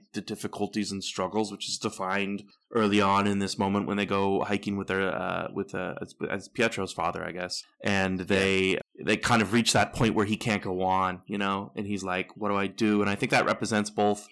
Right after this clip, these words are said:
Speaker 1: the challenge of the mountains, but also the allure of the mountains. Like, he couldn't go on, but he has to. He has to find out how to go on. And that, and I, and I think the, the core of what the film really is, is also the difference between each of their lives.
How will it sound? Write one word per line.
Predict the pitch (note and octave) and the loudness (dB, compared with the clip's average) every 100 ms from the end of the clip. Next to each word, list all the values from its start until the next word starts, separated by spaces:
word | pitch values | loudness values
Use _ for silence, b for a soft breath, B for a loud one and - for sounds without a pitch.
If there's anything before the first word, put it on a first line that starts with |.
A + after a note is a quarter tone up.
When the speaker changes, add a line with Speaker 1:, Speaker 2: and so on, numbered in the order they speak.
| _ _ _ | _ _ _
Speaker 1:
the | - A#2 | -2 -2
challenge | - - G#2+ A2+ A#2+ A2+ | 2 2 4 4 4 4
of | G#2 | 4
the | G#2 | 4
mountains, | G#2 G2 G#2 | 4 2 -2
but | A2 | 0
also | G2+ G2+ G#2 | 0 0 0
the | F#2+ G2+ G2 G2 F#2+ - - _ | 0 -2 -2 -2 -4 -6 -20 _
allure | C3+ B2 B2+ B2+ C3+ A2+ G2 | 2 4 6 6 6 6 4
of | F#2+ | 0
the | - | -2
mountains. | - D#2 - - - | -6 -6 -10 -14 -10
Like, | G2 F#2 - b b | -8 -8 -10 b b
he | - A2+ | -6 -2
couldn't | C#3+ C3 C3 | 4 4 4
go | B2 A2 | 4 4
on, | G#2+ A2 B2+ | 6 6 4
but | A2+ | 2
he | A2 | 0
has | - D#3 - - | -2 -4 -6 -6
to. | - | -4
He | G#3 | -2
has | F#3 - | -2 -2
to | - | -8
find | - - | -8 -8
out | - | -10
how | - | -8
to | - | -6
go | - - | -6 -4
on. | F#2 | -2
And | G#2+ | 0
that, | A2 A#2 - | 0 0 0
and | D3 | 0
I, | |
and | - G2 F#2+ | 0 -4 -2
I | D3 | 0
think | E3 D3+ | 0 0
the, | D#3+ D3 C#3 - | 2 4 4 0
the | C3 | -8
core | - - C#3+ D3 C#3+ | -4 4 6 8 6
of | B2+ | 4
what | B2+ | 0
the | B2+ | 2
film | B2 B2 | 2 4
really | A2+ A#2 | 6 6
is, | A#2 | 4
is | G#2+ | 2
also | G#2 G2+ G#2 A2 G2+ F#2+ | 4 4 4 2 2 2
the | A2 | -4
difference | G#2 A2+ A#2+ A2+ | -2 -2 0 -2
between | G#2 G#2+ G2 | -4 -2 -2
each | G2 | -4
of | G2 | -6
their | F#2 F2 | -6 -4
lives. | A#1+ - - - | -6 -6 -12 -20